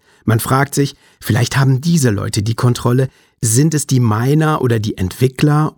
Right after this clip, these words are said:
oder diejenigen mit den Nodes? Dann stellen sie fest, dass diese Leute allein nichts tun können,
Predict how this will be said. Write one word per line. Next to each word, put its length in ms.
oder 200
diejenigen 580
mit 140
den 140
Nodes? 500
Dann 180
stellen 380
sie 140
fest, 460
dass 180
diese 280
Leute 360
allein 440
nichts 320
tun 360
können, 340